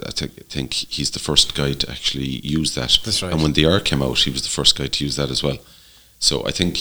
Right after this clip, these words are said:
Speaker 1: from my understanding of it, he was literally handed the camera and told, "Right, uh, you have that.
Speaker 2: Go crazy.
Speaker 1: Go crazy. Knock yourself out." And
Speaker 2: Yeah.
Speaker 1: he, he shot a wedding with it, with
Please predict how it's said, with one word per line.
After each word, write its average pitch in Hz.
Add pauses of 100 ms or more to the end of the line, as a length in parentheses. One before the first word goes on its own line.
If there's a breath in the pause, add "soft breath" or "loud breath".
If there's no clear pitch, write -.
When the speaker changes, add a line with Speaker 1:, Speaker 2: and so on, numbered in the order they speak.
(160)
Speaker 1:
from -
my 76
understanding 76
of 64
it, -
he 71
was 65
literally 67
handed 69
the -
camera 69
and 65
told, 69
"Right, 78 (640 loud breath)
uh, -
you -
have 73
that. -
Speaker 2:
Go 113
crazy. 101 (120)
Speaker 1:
Go 73
crazy. 65
Knock 73
yourself 71
out." 67
And 87
Speaker 2:
Yeah. - (260 loud breath)
Speaker 1:
he, 82
he 80
shot 76
a 71
wedding 76
with 73
it, 71 (520 soft breath)
with -